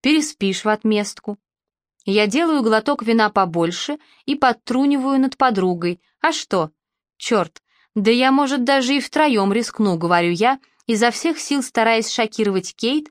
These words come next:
и, конечно, цели не достигаю. «С Джудом и его другом?» спрашивает она,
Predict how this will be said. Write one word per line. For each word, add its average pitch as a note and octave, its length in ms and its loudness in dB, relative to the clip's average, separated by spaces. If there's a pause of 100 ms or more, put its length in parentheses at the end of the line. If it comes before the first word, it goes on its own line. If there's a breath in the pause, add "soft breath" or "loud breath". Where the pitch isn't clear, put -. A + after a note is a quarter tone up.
(280 soft breath)
и, D4+ 100 -2
конечно, B3+ 560 0
цели G#3 380 0
не G3+ 140 0
достигаю. E3 720 -6 (600)
«С E3+ 160 -6
Джудом F3 500 -2
и - 140 -6
его F3+ 280 0
другом?» G#3 440 0
спрашивает F3 640 -2
она, F3+ 320 0